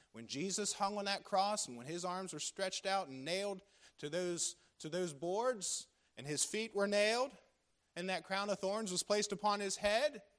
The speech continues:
and that, that spear was thrust into his side, and as,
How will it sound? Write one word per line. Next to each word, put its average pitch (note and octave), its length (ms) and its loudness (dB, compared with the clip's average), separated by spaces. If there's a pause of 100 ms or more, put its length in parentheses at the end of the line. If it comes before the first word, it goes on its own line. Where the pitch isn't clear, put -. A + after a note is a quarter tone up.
(880)
and F#3+ 220 0
that, G3 240 4
that F3+ 200 4
spear A#3+ 320 0
was F#3+ 280 0 (160)
thrust B3+ 380 4
into A#3+ 300 -2
his G#3+ 200 2
side, B3+ 480 4 (880)
and D#3 100 -8
as, F#3+ 300 0